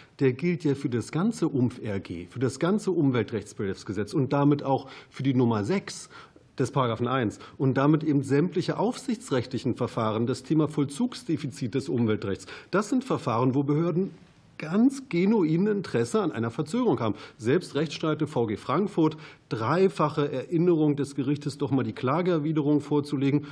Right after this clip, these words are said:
Es kommt nicht, es kommt nicht, es kommt nicht, ist ein Verfahren nach Nummer sechs. Und bis dann irgendwann mal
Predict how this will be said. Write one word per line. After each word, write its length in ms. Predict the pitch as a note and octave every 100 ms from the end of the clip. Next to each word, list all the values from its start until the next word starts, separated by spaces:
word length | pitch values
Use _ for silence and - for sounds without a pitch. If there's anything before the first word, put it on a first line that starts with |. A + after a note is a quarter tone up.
| -
Es 100 | -
kommt 280 | - A3+ A3
nicht, 160 | A#2 -
es 160 | A#2
kommt 280 | - G3 G3
nicht, 120 | F3+
es 160 | C#3+ -
kommt 240 | D#3 D#3
nicht, 160 | D#3+ D3+
ist 140 | D3
ein 100 | E3
Verfahren 380 | C#3+ B2+ C3 B2+
nach 120 | B2+
Nummer 260 | B2+ A#2+ G#2+
sechs. 280 | F#2 D3 - - -
Und 180 | D#3 C3
bis 220 | F3 F#3+
dann 140 | E3+ D3
irgendwann 520 | D3 F3 E3+ D3+ C3
mal 300 | B2+ C3